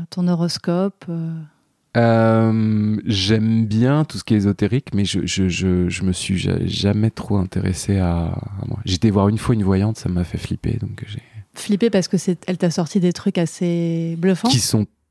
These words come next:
Speaker 2: tous s'avérer être faux, tous les trucs d'avenir, mais par contre, elle me sortait des trucs sur ma vie, euh, très détaillés, que personne ne savait, et c'était trop X-Files pour moi, quoi. J'ai, j'ai pas, euh, donc, euh... ouais, ouais, ça m'intéresse, mais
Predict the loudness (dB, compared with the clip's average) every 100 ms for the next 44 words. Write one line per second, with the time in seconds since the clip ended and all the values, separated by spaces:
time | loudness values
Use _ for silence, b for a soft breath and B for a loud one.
0 | _ -6 -4 -4 -2 2 4 4 2 0
1 | 0 0 0 -2 -2 -2 -2 0 2 2
2 | 2 2 0 0 0 0 0 -2 0 0
3 | 2 2 2 0 -2 -4 0 2 2 -2
4 | -10 -4 0 2 2 0 -4 -8 -20 _
5 | -6 -2 -2 -2 -4 -2 0 0 0 2
6 | 2 0 -4 _ _ _ _ _ _ -4
7 | -2 0 -2 0 0 2 0 0 2 2
8 | 0 -2 -2 -4 -4 -6 -6 -4 0 2
9 | 2 -2 -2 0 0 -2 -4 -4 -4 -6
10 | -8 -8 -8 -8 -6 -6 -6 -8 -12 -10
11 | -12 -8 -6 -4 -6 -6 -2 2 2 2
12 | -2 -2 -4 -6 -10 -12